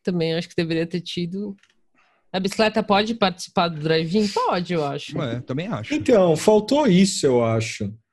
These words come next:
Speaker 3: Fa-, faltou um, um participante mais ecologicamente correto, assim. O cara chegar de bike suado, assim, tipo, com <laughs> máscara, assim, falando, "Então, vocês aí", <laughs> tinha esse animal,
Speaker 1: É, com
Speaker 3: assim.
Speaker 1: esses carros aí,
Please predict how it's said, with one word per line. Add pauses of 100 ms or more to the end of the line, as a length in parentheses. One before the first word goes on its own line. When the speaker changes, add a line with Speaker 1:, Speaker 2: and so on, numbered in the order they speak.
(300)
Speaker 3:
Fa-,
faltou
um, (120)
um (240)
participante
mais
ecologicamente
correto,
assim.
O
cara
chegar
de
bike
suado,
assim,
tipo,
com
<laughs>
máscara,
assim,
falando,
"Então, (360)
vocês
aí",
<laughs>
tinha
esse
animal,
Speaker 1:
É,
com
Speaker 3:
assim.
Speaker 1:
esses
carros
aí,